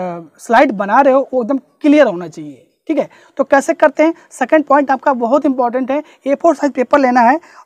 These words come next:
और ए फ़ोर साइज पेपर लेने के बाद आपको क्या करना है, आपको स्क्रीन पर दिख रहा होगा ए फ़ोर साइज का ये पेपर देखिए, अ, ये टॉपिक मैंने, अ, चूज़ किया था डिटरमिनेंट। आपको क्या करना है, आप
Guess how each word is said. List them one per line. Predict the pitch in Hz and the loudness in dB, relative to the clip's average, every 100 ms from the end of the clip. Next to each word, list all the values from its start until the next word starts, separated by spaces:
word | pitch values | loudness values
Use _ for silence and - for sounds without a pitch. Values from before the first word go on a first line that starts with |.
| - | 0
और | 508 | 0
ए | |
फ़ोर | - 311 | 0 0
साइज | 294 277 | 2 0
पेपर | 254 240 | 0 0
लेने | 269 254 269 | 0 0 0
के | 269 | 0
बाद | 214 240 254 - | 2 2 2 0
आपको | 233 262 | 0 2
क्या | - 262 | 2 2
करना | 247 233 220 | 2 2 2
है, | 269 330 _ _ _ _ _ _ - | 0 -4 _ _ _ _ _ _ 0
आपको | 262 - | 0 2
स्क्रीन | - 330 277 | 0 0 0
पर | |
दिख | 233 240 | -2 0
रहा | 226 | 2
होगा | 202 247 277 262 | 2 0 -4 -6
ए | 277 | -4
फ़ोर | - 330 | 0 0
साइज | - 262 - | 2 2 4
का | 294 | 2
ये | 262 | 2
पेपर | 233 220 | -4 -2
देखिए, | 214 220 226 302 _ _ _ _ - | -2 -4 -6 -10 _ _ _ _ -8
अ, | 196 | -4
ये | 190 247 | -2 0
टॉपिक | 254 254 269 | 2 0 0
मैंने, | 254 247 269 | -4 -2 -2
अ, | 247 220 | -4 -8
चूज़ | 220 240 - | -6 -8 -2
किया | 262 | -2
था | - | 0
डिटरमिनेंट। | 277 240 233 220 240 277 _ _ - | -2 -2 -2 -2 -6 -8 _ _ 0
आपको | 269 311 | 0 2
क्या | 294 262 | 2 2
करना | 240 240 240 | 2 0 0
है, | 269 320 - | -2 -6 0
आप | 247 247 233 208 | 0 2 0 -2